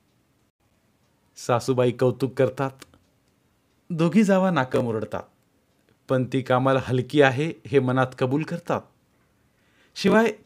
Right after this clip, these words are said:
ती आल्यापासून मुलांचा आट कमी झालाय. मुलांना आंघोळी घालण्यापासून त्यांच्या जेवणा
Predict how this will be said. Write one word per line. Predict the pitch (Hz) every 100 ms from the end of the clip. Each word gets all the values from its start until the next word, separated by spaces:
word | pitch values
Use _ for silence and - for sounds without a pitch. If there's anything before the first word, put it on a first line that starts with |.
| -
ती | 226
आल्यापासून | 202 190 190 185 185 185 196 -
मुलांचा | 147 139 147 147 156 -
आट | 135 131
कमी | 139 135
झालाय. | 123 127 123 143 143 _ _ _ _ _ _ _ _ _ _ _
मुलांना | 170 202 233
आंघोळी | 247 - 151 196 196
घालण्यापासून | 143 147 170 170 170
त्यांच्या | 160 160 151
जेवणा | 139 123 131 151